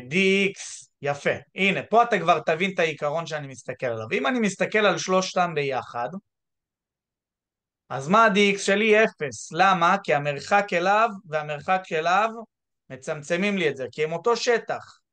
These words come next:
תאר לך שהוא נותן ערך, הוא נותן ערך. מתאפס.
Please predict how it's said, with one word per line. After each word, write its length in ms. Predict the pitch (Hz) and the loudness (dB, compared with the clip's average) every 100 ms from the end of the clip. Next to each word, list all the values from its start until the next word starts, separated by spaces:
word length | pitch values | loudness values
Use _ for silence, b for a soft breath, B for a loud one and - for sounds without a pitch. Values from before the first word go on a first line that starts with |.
| _ _ _ _ _ - | _ _ _ _ _ -8
תאר 180 | 185 | -4
לך 160 | 208 196 | -2 -2
שהוא 240 | 196 202 | -2 -4
נותן 340 | 202 202 220 214 | -2 -2 -2 0
ערך, 360 | 226 233 254 - | -2 0 -2 -4
הוא 160 | - 190 | -8 -6
נותן 360 | 190 185 156 143 | -6 -4 -6 -6
ערך. 360 | 120 113 - _ _ _ _ _ _ _ - | -10 -10 -14 _ _ _ _ _ _ _ -18
מתאפס. 800 | 123 156 143 185 123 - - | -2 -2 2 0 0 -4 -18